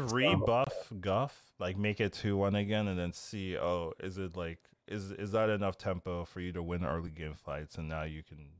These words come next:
Speaker 2: get this? I don't know, but that, that's the one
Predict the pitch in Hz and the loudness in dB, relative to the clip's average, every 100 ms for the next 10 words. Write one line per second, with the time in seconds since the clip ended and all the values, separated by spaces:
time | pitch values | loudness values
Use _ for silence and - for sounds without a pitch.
0 | _ _ _ _ - 76 - - - - | _ _ _ _ -10 -8 -8 -14 -20 -10
1 | 82 85 85 76 85 - 87 90 101 98 | -8 -6 -6 -8 -16 -14 -6 0 0 2
2 | 104 - - 90 85 82 78 | 0 0 -2 0 0 -2 -6